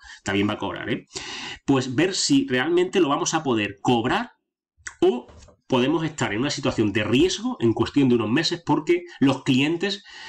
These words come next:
estén a su vez en, en situaciones de riesgo por, por crisis, ¿no? Por, por, por una crisis que nos puede, nos puede llegar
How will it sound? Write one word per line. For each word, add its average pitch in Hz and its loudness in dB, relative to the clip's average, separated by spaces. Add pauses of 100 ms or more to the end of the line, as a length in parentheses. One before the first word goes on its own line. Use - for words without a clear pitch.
(260)
estén 160 0
a 151 -2
su 139 0
vez 165 0
en, 113 0
en 107 0
situaciones 120 0
de 117 2
riesgo 117 0
por, 110 0
por 101 -4
crisis, 104 -2
¿no? 190 -2
Por, 98 -4
por, - -8
por 95 -4
una 101 0
crisis 101 0
que 107 -4
nos 92 -6
puede, 98 -2
nos 117 -8
puede 98 0
llegar 95 -2